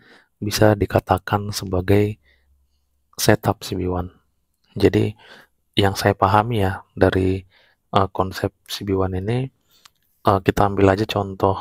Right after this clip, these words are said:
tren sedang turun-turun, ada candlestick bullish. Nah, ini ya, kita anggap aja seperti ini ya,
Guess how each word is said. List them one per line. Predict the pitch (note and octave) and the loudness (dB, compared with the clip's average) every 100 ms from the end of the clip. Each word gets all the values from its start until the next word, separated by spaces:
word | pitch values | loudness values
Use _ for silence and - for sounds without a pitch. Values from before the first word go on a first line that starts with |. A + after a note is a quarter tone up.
| - - | -8 -4
tren | G#2 G2 | 0 0
sedang | - G2 F#2+ | -2 -2 -4
turun-turun, | - F#2+ A2 G#2 - G#2 A#2+ C3 - - - - - _ _ - | -4 -4 -4 -6 -8 -6 -6 -10 -16 -20 -20 -20 -20 _ _ 2
ada | G#2+ A2+ B2+ | 4 4 2
candlestick | - G#2+ G#2 G2+ G2+ G2+ - - _ | 2 0 0 0 0 -2 -2 -4 _
bullish. | G#2+ B2+ A#2 G2 - - - _ _ _ _ _ G2 | -8 -2 0 0 -2 -10 -14 _ _ _ _ _ -4
Nah, | F#2 | -2
ini | F#2 G#2+ F#2+ | -2 -2 -2
ya, | - _ _ _ _ _ - _ _ | -2 _ _ _ _ _ -20 _ _
kita | - - G2 | 0 2 2
anggap | F#2+ G2+ | 2 2
aja | B2+ | 0
seperti | - - - | 0 0 0
ini | A2+ G2 | 2 2
ya, | F#2 | 0